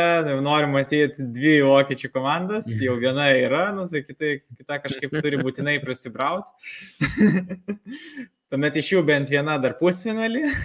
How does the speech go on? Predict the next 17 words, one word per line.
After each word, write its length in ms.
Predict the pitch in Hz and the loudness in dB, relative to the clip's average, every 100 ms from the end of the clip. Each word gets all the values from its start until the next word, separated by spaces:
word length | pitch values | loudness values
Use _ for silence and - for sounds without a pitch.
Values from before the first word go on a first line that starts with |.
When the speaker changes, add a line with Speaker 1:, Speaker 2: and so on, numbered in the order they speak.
| - | -4
Speaker 1:
<laughs> 220 | 185 - _ _ _ _ _ - | -6 -6 _ _ _ _ _ -20
Pageidautina. 880 | _ 180 175 180 196 202 196 214 220 - _ _ | _ 4 4 2 2 0 -4 -12 -14 -16 _ _
Speaker 2:
Reikia 460 | 196 190 123 120 113 | -12 -2 0 0 -2
kelti 340 | 135 139 - | 0 0 -2
tikslus. 540 | - - 185 175 - _ _ _ _ _ 185 | -14 -2 0 0 -2 _ _ _ _ _ -20
Speaker 1:
Taip, 280 | - 139 123 _ | -12 -12 -12 _
taip. 220 | - 120 - _ _ _ _ _ _ _ - - - | -20 -20 -20 _ _ _ _ _ _ _ -20 -20 -18
Speaker 2:
Jo, 180 | - 151 | -2 0
aš, 220 | 117 139 | 2 0
Speaker 1:
O. 120 | 156 143 | -2 -2
Speaker 2:
aš 160 | 143 135 | -2 -2
kažkada 380 | - - 156 156 | -2 2 4 4
anksčiau 300 | 143 196 147 | 4 2 4
minėjau, 220 | 113 127 | 4 2
kad 160 | 131 123 | 2 0
iš 140 | 110 | -2
Bayerio 380 | 113 135 143 113 | 4 6 8 6